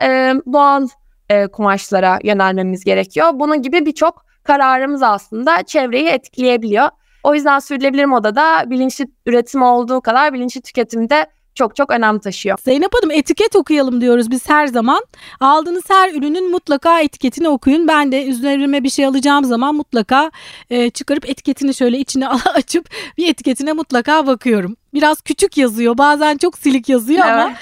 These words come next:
Speaker 1: Evet.
Speaker 2: <laughs> mümkün olduğu kadar etikete bakın diyoruz.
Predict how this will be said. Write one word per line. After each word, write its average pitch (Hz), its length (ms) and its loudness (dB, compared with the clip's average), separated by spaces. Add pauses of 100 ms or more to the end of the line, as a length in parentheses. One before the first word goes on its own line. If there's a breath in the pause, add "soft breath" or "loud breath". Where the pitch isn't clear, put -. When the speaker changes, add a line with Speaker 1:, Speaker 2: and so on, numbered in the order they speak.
(180)
Speaker 1:
Evet. - 180 -10
Speaker 2:
<laughs> 453 800 -6
mümkün 311 320 -4
olduğu 339 220 0
kadar 339 220 -2
etikete 294 420 -2
bakın 269 340 -2
diyoruz. 190 460 -2